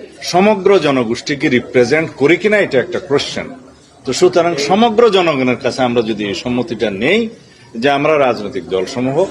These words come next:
এইভাবে জুলাই জাতীয় সনদ আমরা স্বাক্ষর করেছি, অঙ্গীকারবদ্ধ হয়েছি, জনগণ তার পক্ষে আছে কিনা, তখনই হবে জনগণের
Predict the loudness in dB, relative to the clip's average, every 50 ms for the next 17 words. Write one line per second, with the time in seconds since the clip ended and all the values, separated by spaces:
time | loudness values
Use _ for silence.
0 | -6 -12 -20 -20 -20 -20 -12 -4 0 2 2 4 4 2 2 4 4 4 4 4
1 | 2 2 2 2 2 0 -2 -2 -2 -4 -6 -4 -4 -4 -4 -2 -2 -2 -4 -6
2 | -10 -12 -10 -8 -4 -2 -2 0 0 0 -2 -4 -4 -4 -4 -6 -4 -4 -4 -2
3 | -2 -2 -2 -2 -2 -2 -2 -2 -2 -4 -2 -2 -2 -2 -2 -4 -4 -2 -2 0
4 | 2 0 0 0 -4 -6 -6 -10 -18 -20 -20 -20 -20 -16 -12 -4 0 2 2 4
5 | 4 4 2 2 0 0 2 0 0 0 0 -4 -8 -6 -4 -2 -2 -2 -4 -6
6 | -12 -14 -14 -14 -16 -16 -18 -20 -20 -20 -20 -14 -4 0 0 0 2 2 2 2
7 | 4 4 4 4 4 4 4 2 0 0 0 0 -2 -4